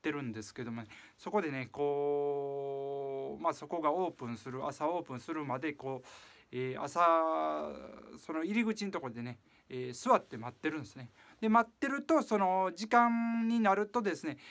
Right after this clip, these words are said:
看護師さんが来られて、で、「どうぞ」ということで、えー、開くこと、入ることになるんですけどもですね、その中でちょっとね、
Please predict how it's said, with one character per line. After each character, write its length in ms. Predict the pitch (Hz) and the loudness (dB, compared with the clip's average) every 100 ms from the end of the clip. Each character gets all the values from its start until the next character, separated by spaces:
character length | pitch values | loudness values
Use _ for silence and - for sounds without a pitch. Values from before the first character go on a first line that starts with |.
| - - | -10 -2
看 160 | 185 | 2
護 100 | 233 | 2
師 60 | 233 | 0
さ 120 | 151 | -4
ん 60 | 127 | -4
が 80 | |
来 160 | 120 160 | -4 0
ら 140 | 151 | 2
れ 120 | 143 127 | 0 -4
て、 280 | - 175 - _ | -2 -2 -2 _
で、 140 | 226 220 | 0 2
「ど 160 | 180 175 | 2 2
う 60 | |
ぞ」 140 | 190 202 | 0 0
と 140 | 147 | -2
い 100 | 135 | -4
う 100 | 131 | -6
こ 140 | 127 127 | -8 -8
と 160 | 127 | -4
で、 200 | 147 127 - - - 143 | -2 -4 -8 -20 -10 -2
え 1000 | 139 139 135 131 131 127 127 127 123 - | 0 2 0 0 -2 -2 -4 -4 -8 -14
ー、 160 | - 160 | -6 -4
開 100 | 156 | -4
く 100 | - | -4
こ 120 | 151 | -6
と、 160 | 143 131 | -4 -4
入 200 | 147 143 | -4 -4
る 100 | 143 | -4
こ 100 | 143 | -6
と 120 | 127 | -6
に 60 | |
な 100 | 120 | -6
る 120 | 147 147 | -6 -6
ん 60 | |
で 100 | 123 | -8
す 100 | - | -8
け 120 | 139 | -8
ど 100 | 127 | -6
も 140 | 127 120 | -6 -8
で 100 | 110 | -10
す 80 | 143 | -8
ね、 200 | 135 104 - - - | -10 -10 -18 -20 -8
そ 160 | - 240 | 0 2
の 120 | 240 | 4
中 280 | 185 226 208 | 4 2 2
で 100 | - | 0
ち 100 | 254 | -2
ょ 40 | |
っ 20 | |
と 120 | 214 | -2
ね、 180 | 180 - | -2 -2